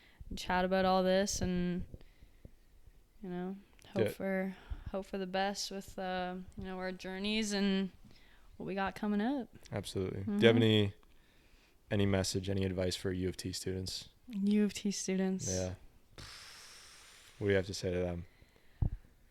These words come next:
Speaker 2: Might have the
Speaker 1: Uh,
Speaker 2: repu-, you know, it has the reputation for the best school in the country. Also has the reputation for being one of the saddest schools in the country.
Speaker 1: Wow.
Speaker 2: <laughs> Everyone
Speaker 1: That's
Speaker 2: is just, eh,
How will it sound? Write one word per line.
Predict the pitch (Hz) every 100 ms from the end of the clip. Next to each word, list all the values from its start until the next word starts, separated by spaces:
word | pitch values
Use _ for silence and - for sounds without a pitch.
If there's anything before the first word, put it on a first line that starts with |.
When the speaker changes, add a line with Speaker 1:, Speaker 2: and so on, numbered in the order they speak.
| - - 196
Speaker 2:
Might | 107 107
have | 107 107
the | 107
Speaker 1:
Uh, | 104
Speaker 2:
repu-, | 98 117 - -
you | -
know, | 117 127
it | 120
has | 131
the | 120
reputation | 117 - 120 113 113
for | 104
the |
best | 98 110 107 - - - _
school | - - 113
in |
the | 104
country. | - 110 - 135 139
Also | - 117 107
has |
the | 101
reputation | 104 - 104 107
for | 104
being | 98 104
one | 104
of | 101
the | 98
saddest | - - 123 113 -
schools | - 131 120
in | 110
the | 101
country. | 110 101 98 95
Speaker 1:
Wow. | 190 180 165 151 - -
Speaker 2:
<laughs> | -
Everyone | 202 143 160 170 131
Speaker 1:
That's | 233 233 254
Speaker 2:
is | 143 143 131
just, | 151 147 - - -
eh, | 151